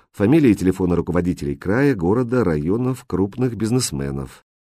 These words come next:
Краткая объективка на каждого. Характеристика криминального мира, надо сказать, довольно точная. Характеристика правоохранительных органов, объективки на сотрудников. Лис нашёл свою.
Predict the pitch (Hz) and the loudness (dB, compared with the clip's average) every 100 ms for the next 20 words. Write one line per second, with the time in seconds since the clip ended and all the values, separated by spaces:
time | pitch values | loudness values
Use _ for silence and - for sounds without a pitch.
0 | _ 98 113 - 127 131 139 - 87 - | _ 2 2 2 2 4 0 -2 -4 -2
1 | 69 69 67 62 64 65 62 _ _ _ | -8 -8 -10 -10 -10 -12 -14 _ _ _
2 | _ _ _ - 101 101 110 107 - 85 | _ _ _ -4 -2 0 -2 -2 -4 -6
3 | 80 87 85 101 85 76 82 139 87 73 | -2 0 2 2 0 -2 0 0 0 -2
4 | 107 139 - 123 143 - - - - - | -4 -4 -6 -2 -2 -4 -16 -20 -20 -20
5 | _ 104 110 120 156 156 87 - 90 87 | _ -4 0 0 0 0 -2 -2 -4 -2
6 | 69 - _ _ _ _ _ _ - 90 | -4 -10 _ _ _ _ _ _ -10 -8
7 | 78 - 95 135 - 143 160 160 101 98 | -8 -6 -2 -2 -4 -6 -2 -4 -2 -2
8 | 117 135 113 95 101 110 123 123 - 101 | 0 -4 -4 -2 -4 -2 -4 -4 -4 0
9 | 85 78 80 80 76 - _ _ _ 92 | 0 0 -4 -4 -6 -12 _ _ _ -2
10 | 90 87 - 113 139 127 135 - 80 67 | -2 -2 -6 -8 -6 -4 -4 -2 -4 -4
11 | 67 65 64 - _ _ _ _ 78 131 | -12 -16 -18 -20 _ _ _ _ -4 -2
12 | 185 - - - _ 98 - 143 151 151 | -2 -8 -14 -20 _ -6 -2 -4 -2 0
13 | 113 78 71 | 2 0 -2